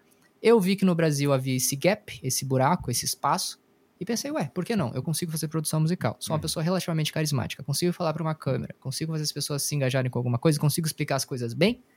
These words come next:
Speaker 1: Então, vamos dar uma tentativa a isso."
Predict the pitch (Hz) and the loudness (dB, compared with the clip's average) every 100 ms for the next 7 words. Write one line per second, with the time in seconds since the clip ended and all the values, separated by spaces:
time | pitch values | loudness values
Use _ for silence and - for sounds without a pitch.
0 | _ _ _ _ - - 156 202 240 277 | _ _ _ _ -6 0 2 4 2 -2
1 | - - 160 180 190 190 185 196 196 - | -10 2 4 6 6 6 6 6 4 2
2 | 226 190 - | 2 2 0